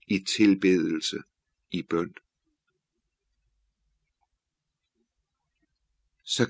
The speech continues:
gentager Gud, hvad han har sagt. Han siger det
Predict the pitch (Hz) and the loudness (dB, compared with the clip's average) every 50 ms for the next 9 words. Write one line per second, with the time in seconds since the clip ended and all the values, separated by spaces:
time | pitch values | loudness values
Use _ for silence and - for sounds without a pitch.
0 | - - 113 117 120 120 113 - - 110 101 92 85 - - - 95 95 92 - | 6 8 8 8 8 6 2 0 0 2 2 2 2 0 0 0 0 0 0 -2
1 | - - - _ _ _ _ _ _ _ _ _ _ _ _ _ _ _ _ _ | -6 -14 -20 _ _ _ _ _ _ _ _ _ _ _ _ _ _ _ _ _
2 | - - 90 85 95 90 87 82 - - - 80 78 - - - - - - - | -4 -2 -2 -2 -2 -2 -4 -4 -4 -4 -4 -6 -6 -8 -10 -10 -10 -10 -10 -10
3 | _ _ _ _ _ _ _ _ _ _ _ _ _ _ _ _ _ _ _ _ | _ _ _ _ _ _ _ _ _ _ _ _ _ _ _ _ _ _ _ _
4 | _ _ _ _ _ _ _ _ _ _ _ - 104 101 95 - - - 104 107 | _ _ _ _ _ _ _ _ _ _ _ -2 0 0 0 0 -4 0 2 4
5 | 110 110 104 107 98 - - | 4 4 6 4 4 4 2